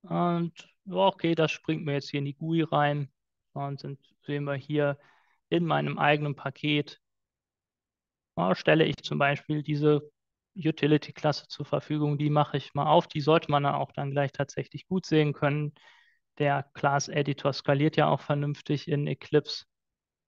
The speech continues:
Ja. So, hier einfach eine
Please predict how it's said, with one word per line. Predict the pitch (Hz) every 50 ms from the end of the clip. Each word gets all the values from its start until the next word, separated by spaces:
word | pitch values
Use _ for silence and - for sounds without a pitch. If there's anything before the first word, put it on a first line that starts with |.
| _ _ _ _ _ _ _ _ _ _ _ _ _ _ _ _ _ _ _ _ _ _ _ _ _ _ _ _ _ _ _ _ _ _ _ _ _ _ _ _ _ _ _ _ _ _ _ _ -
Ja. | 147 139 - - _ _ _ _ _ _ _ _ _ _ _ _ _ _ _ _ _ _ _ _ _ _ -
So, | 82 82 85 82 78 - - _ _ - - _ _ _
hier | - - 165 165 160 -
einfach | 151 143 143 143 143 143 135 -
eine | 170 165 135 139 139 139 135 135 127 -